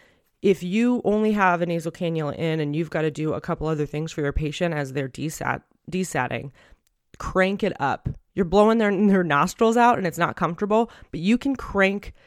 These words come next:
your oxygen up, your liters per minute up, even though, you know, they have a nasal cannula in, it's not like the thing's gonna explode.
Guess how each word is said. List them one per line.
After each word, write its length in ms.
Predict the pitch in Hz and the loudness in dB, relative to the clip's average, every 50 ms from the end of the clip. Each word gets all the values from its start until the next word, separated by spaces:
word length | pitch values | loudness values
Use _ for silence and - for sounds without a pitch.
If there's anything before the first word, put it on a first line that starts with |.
| _ _ _ _ | _ _ _ _
your 300 | - 180 185 170 170 - | -2 2 2 4 4 4
oxygen 560 | - 156 143 160 - - 170 170 175 160 147 - | 4 2 2 0 -4 -6 -2 0 0 0 0 2
up, 240 | - 143 156 - | 2 2 2 2
your 140 | - 165 165 | 2 0 2
liters 260 | 156 165 170 156 160 - | 2 2 0 0 -2 -4
per 140 | - 185 175 | -2 0 0
minute 220 | 170 160 151 - - | 0 0 0 -2 -4
up, 260 | - 123 160 - - - _ _ _ _ _ _ _ _ _ - | -4 -4 -4 -4 -6 -12 _ _ _ _ _ _ _ _ _ -4
even 260 | - 208 196 175 190 | -2 -2 0 2 2
though, 280 | 190 175 175 175 165 147 - - - - | 4 6 6 6 4 4 -2 -8 -12 -4
you 100 | - 180 | -2 0
know, 140 | 160 151 143 | 0 0 0
they 80 | 147 | 0
have 160 | 165 170 165 165 | 0 0 2 2
a 40 | |
nasal 220 | 165 170 165 170 160 | 2 2 2 0 -4
cannula 460 | - - 170 160 160 170 175 180 - | -4 0 0 0 2 2 2 0 0
in, 180 | - 185 185 185 | 0 0 0 0
it's 120 | 170 - | -2 -2
not 100 | 180 - | -4 -6
like 100 | - - | -6 -8
the 60 | - | -10
thing's 260 | 147 - 175 175 165 | -6 -4 -2 -2 -2
gonna 160 | 160 165 156 - | -2 -4 -6 -6
explode. 760 | - - - - - - 175 180 165 147 139 131 135 143 | -8 -10 -12 -14 -8 -4 0 2 4 4 4 2 0 -2